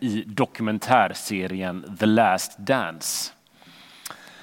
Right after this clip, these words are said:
Den handlar om det legendariska basketlaget Chicago Bulls och inte minst superstjärnan Michael Jordan och hans och lagets framgångar på åttio och nittiotalet. Jag är helt fast i alla bakom kulisserna berättelser, i personporträtten, i alla fantastiska prestationer på planen,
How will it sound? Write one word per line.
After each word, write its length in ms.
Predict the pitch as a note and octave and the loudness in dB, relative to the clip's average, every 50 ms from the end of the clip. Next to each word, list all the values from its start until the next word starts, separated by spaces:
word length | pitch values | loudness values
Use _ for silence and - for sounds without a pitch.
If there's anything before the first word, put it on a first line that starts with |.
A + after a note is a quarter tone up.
| - - - | -20 -4 2
Den 140 | D3+ D#3 F3+ | 6 8 8
handlar 200 | G#3 F#3+ E3+ E3 | 8 8 6 4
om 80 | D#3+ | 4
det 260 | D3 D#3+ D#3+ E3 - | 6 4 4 4 4
legendariska 920 | E3+ D3+ D#3+ D#3+ C3+ D#3+ D#3 C#3 E3+ D3+ C3+ C3 C3+ C#3+ C#3 - - D3+ C#3 | 6 6 6 6 6 4 4 4 4 6 6 6 6 4 4 4 4 4 6
basketlaget 680 | D3 D3 B2+ - - C3+ A#2+ - C3 B2+ A#2 A2+ A#2 | 6 4 2 2 2 -2 2 4 4 4 4 2 0
Chicago 400 | - - B2+ A#2 B2+ B2+ A2+ A#2 | -2 -2 -2 2 2 2 2 0
Bulls 420 | G#2+ G2 B2+ B2+ C3+ C#3+ C3+ - C#3 | 0 0 2 2 2 2 2 2 2
och 60 | C#3 | 2
inte 180 | B2+ - - A#2 | 2 2 2 2
minst 240 | B2+ A#2+ G2+ - | 2 2 0 0
superstjärnan 680 | - C3+ - - - G2+ - A#2 A2 G#2 G#2 G#2 G#2+ A2 G#2 | -2 -2 -2 -2 -4 -2 2 2 4 4 2 2 2 2 2
Michael 260 | G2 - - A2+ G2 | 2 2 0 0 0
Jordan 500 | F2+ A#2 B2+ G#2+ G2 F#2+ F2 A#2 A#2+ A#2 | 2 0 0 0 0 2 2 2 2 2
och 80 | G#2+ G2+ | 0 0
hans 360 | G#2+ A2 A2 G#2+ G2 - - | 0 0 0 0 -2 -4 -4
och 60 | A#2 | -2
lagets 440 | A2+ A2+ G#2 F#2+ F#2 F2+ G2 - - | -2 0 0 0 -2 -4 -8 -10 -6
framgångar 600 | - - G#2+ F2+ F#2 F2+ E2+ F#2 F#2 F#2 F2+ F2+ | -4 -4 -4 -4 -4 -10 -12 -10 -10 -8 -8 -10
på 300 | F2 - G2 G2 F#2+ - - | -10 -10 -10 -10 -10 -10 -12
åttio 560 | - A2 - _ _ _ _ - F#2+ F#2 D#2+ - - | -16 -18 -18 _ _ _ _ -8 -6 -6 -6 -8 -10
och 260 | - G2 F#2 E2+ D2+ - _ _ | -14 -14 -12 -12 -14 -16 _ _
nittiotalet. 640 | - G#2+ - - - - - - C#2+ D2 E2+ F#2+ C#3 | -10 -10 -10 -10 -12 -14 -12 -12 -10 -10 -6 2 4
Jag 120 | C3+ C#3+ | 4 4
är 300 | C3+ - - - - - | 4 2 -4 -8 -2 0
helt 360 | G3+ G3+ F3+ F3+ D#3+ C#3 - | 0 2 2 2 0 0 -4
fast 440 | - - D3+ D3+ D3 - - - - | -2 2 2 2 2 0 -6 -4 2
i 60 | C3+ | 4
alla 360 | C3+ C3 A#2+ A2 A2 A2+ G#2+ - - - - - - - - - - - - - - _ | 6 6 6 6 6 4 4 0 -8 -20 -20 -20 -20 -20 -20 -20 -20 -20 -20 -20 -16 _
bakom 480 | A#2 G#2+ E3 E3 D3 - - F3 D3+ | 0 4 6 6 6 6 4 2 2
kulisserna 640 | C3+ - D#3+ D#3 D3+ C#3 - - - C#3 C3+ C3 B2+ | 2 2 2 2 2 2 0 0 0 4 4 4 4
berättelser, 840 | A#2 C#3+ C#3+ A#2 - - C#3+ B2+ - - C3+ C#3+ D3 D3 C3+ B2+ A#2 | 4 4 0 0 0 -2 -4 -4 -2 2 4 6 6 6 4 2 -2
i 180 | A2 G#2 G#2 - | -2 -2 -4 -4
personporträtten, 1120 | - - A2 - - D#3 D#3 C#3 - C3 C3 - - C#3 C3 - - - C#3+ C#3 C#3 C3+ | -2 -2 -2 0 2 2 2 2 0 -2 -4 0 2 0 0 0 0 0 0 2 2 4
i 80 | B2 B2+ | 4 6
alla 180 | B2 A#2+ A#2 | 6 6 4
fantastiska 640 | - - B2 A2+ - C3 A#2+ - - A#2+ - - - | 4 2 -2 0 0 -2 -2 -2 -6 -2 0 0 0
prestationer 600 | - C3 A2+ - C#3 - - C3+ A#2+ A2+ A2+ A2 | 0 -2 -2 -2 -2 -2 0 -2 -2 0 -2 -2
på 120 | - A#2+ | -4 -6
planen, 600 | - - C3 C3 A#2+ B2 A#2+ B2 B2 C3 C3+ C#3 | -4 0 2 4 4 4 4 4 4 4 4 2